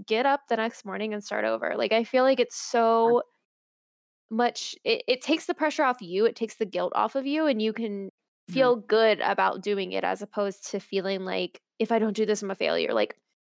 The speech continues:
Speaker 1: you're human. So,
Speaker 2: Mm-hmm.
Speaker 1: like, you're gonna mess up. You're gonna fall into temptation sometimes. Um,
Speaker 2: Oh, absolutely.
Speaker 1: so I think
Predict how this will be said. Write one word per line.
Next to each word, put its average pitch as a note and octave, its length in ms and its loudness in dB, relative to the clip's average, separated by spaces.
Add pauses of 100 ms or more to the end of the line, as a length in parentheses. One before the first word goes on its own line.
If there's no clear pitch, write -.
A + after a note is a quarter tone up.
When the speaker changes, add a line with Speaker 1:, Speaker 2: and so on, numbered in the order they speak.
Speaker 1:
you're E4+ 180 2
human. A3 580 -2
So, - 180 0
Speaker 2:
Mm-hmm. A3+ 100 4
Speaker 1:
like, A3+ 160 2
you're B3 100 0
gonna C4+ 160 2
mess B3 220 -2
up. G#3 260 0 (760)
You're A#3+ 160 4
gonna A#3 200 2
fall G#3+ 320 4
into G#3+ 200 -4
temptation G#3 680 -4
sometimes. G3 680 -8 (180)
Um, G#3+ 540 -2 (200)
Speaker 2:
Oh, E3+ 160 -4
absolutely. - 400 -8 (380)
Speaker 1:
so G#3+ 580 2
I A3 120 2
think A#3+ 400 -4